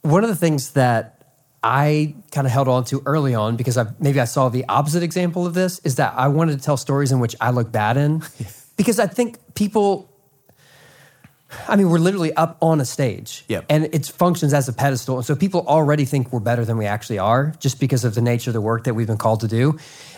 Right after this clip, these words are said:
Speaker 1: And, like, who wants to go listen to a guy center himself or a, a lady center herself as, like, the hero or the hero in, like, a sermon? Like, that's kind of a,
Speaker 2: Yeah.
Speaker 1: eh, that's a,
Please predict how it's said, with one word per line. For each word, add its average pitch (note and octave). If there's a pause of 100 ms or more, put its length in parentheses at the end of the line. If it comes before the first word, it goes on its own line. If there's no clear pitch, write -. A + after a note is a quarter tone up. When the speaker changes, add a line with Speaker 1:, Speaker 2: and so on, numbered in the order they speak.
(140)
Speaker 1:
And, A3+ (160)
like, A#3 (300)
who C#4+
wants D4+
to A3+
go F#3+
listen F#3+
to G#3
a F#3+
guy D#3+
center G3
himself D#3+
or D#3+
a, D#3
a D3
lady F#3
center D3+ (260)
herself E3
as, C#3
like, C#3+
the C3+
hero D#3
or C3
the B2
hero D#3
in, E3
like, C#3 (160)
a C3
sermon? G3
Like, A#2+
that's F3+
kind A3
of D#3
a, A#2
Speaker 2:
Yeah. F#2 (800)
Speaker 1:
eh, F#3+
that's D#3+
a, C3